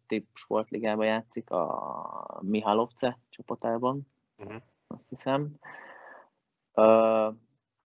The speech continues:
Speaker 1: van egy elsőkörös draft,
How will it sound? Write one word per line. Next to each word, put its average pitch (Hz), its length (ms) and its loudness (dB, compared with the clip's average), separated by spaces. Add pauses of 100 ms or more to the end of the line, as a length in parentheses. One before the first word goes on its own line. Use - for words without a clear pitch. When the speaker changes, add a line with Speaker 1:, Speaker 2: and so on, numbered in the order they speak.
(220)
Speaker 1:
van 127 160 -4
egy 120 140 -4
elsőkörös 113 1000 -4 (420)
draft, - 760 -2